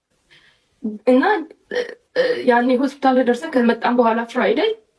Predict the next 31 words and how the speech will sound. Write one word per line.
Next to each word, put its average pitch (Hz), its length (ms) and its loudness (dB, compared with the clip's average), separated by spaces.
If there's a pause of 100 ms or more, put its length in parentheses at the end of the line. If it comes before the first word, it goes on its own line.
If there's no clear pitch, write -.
እኛ 294 120 4
የምናወራው 427 520 2
ስለ 269 240 0
ነገ፣ 269 240 2
እንዴት 262 280 2
ነው 262 100 0
ኮምፒቲሽኑ፣ 262 480 0
እንዴት 247 260 4
ነው 254 100 -2
የሚመልሰው፣ 240 580 2
ያ-፣ 240 200 0 (180)
ነው 226 160 4 (120)
ንጹህ 247 360 2
መሆን 233 260 2
አለበት፣ 214 400 2
ጥፍሩን 240 380 -4
ቆረጥኩት 233 680 0 (540)
ምናምን። 247 320 2
እና 311 140 2 (600)
ም-፣ 269 280 4
የምናወራው 320 540 4
ነገር 415 220 0
ስለ 294 220 -2
ነገ 226 220 0 (100)
ነው። 185 140 -4
ገባ? 214 200 -2 (140)
ያው 202 180 2 (480)
እግዚአብሔር 214 580 2 (920)
ያላለው 208 400 2
ነገር 240 240 0
አይሆንም። 202 360 -2